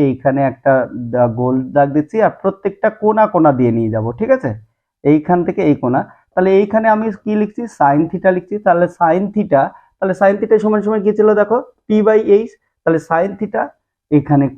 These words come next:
cos theta লিখছি, এইখানে tan theta লিখছি, আর এইখানে লিখছি আমরা cot theta, ঠিক আছে? আর তাহলে এইখান থেকে উল্টো দিকে চলে আসো, আর এইখান থেকে তাহলে উল্টো দিকে নিয়ে চলে যাও।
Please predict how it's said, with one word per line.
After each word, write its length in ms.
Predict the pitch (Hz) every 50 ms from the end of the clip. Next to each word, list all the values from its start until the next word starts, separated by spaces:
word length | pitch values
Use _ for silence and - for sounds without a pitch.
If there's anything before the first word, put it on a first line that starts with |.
| - -
cos 220 | 135 139 147 143 - _
theta 200 | - 202 202 208 208
লিখছি, 300 | 202 208 202 - - 233 277 277 _ _ _ _ _ _ _ _
এইখানে 420 | 139 143 135 135 143 135 131 127
tan 280 | 127 - 151 139 143 156 170 170
theta 220 | 208 196 208 220 220
লিখছি, 320 | 214 214 214 - - 233 285 302 _ _ _ _ _ _ -
আর 140 | 175 180 170 - -
এইখানে 380 | 165 170 156 - 139 127 127
লিখছি 280 | 120 123 120 120 - 156
আমরা 240 | 156 147 170 202 247 - - -
cot 200 | 156 147 143 139 - -
theta, 240 | - 117 - - 117 - - _ _ _ _ _ _
ঠিক 100 | 196 208
আছে? 160 | 226 226 294 320 - _ _ _ _ - - -
আর 280 | 139 147 147 147 156 156 - - - _
তাহলে 160 | - 180 180 160
এইখান 440 | - 190 202 208 208 220 226 220 208
থেকে 140 | 220 208 220
উল্টো 300 | 214 214 214 208 214 208
দিকে 200 | 196 214 226 208
চলে 200 | 214 226 214 220
আসো, 260 | 214 214 - 247 302 - _ _ _ _ _ _ -
আর 120 | 156 151 - -
এইখান 520 | 170 196 214 226 214 - 196 180 170 165 143
থেকে 220 | 147 120 135 127
তাহলে 260 | 131 123 131 175 226 -
উল্টো 220 | 139 123 113 104 110
দিকে 220 | 107 120 - 143
নিয়ে 160 | 127 117 110 107 117
চলে 140 | 113 110
যাও। 140 | 120 117 131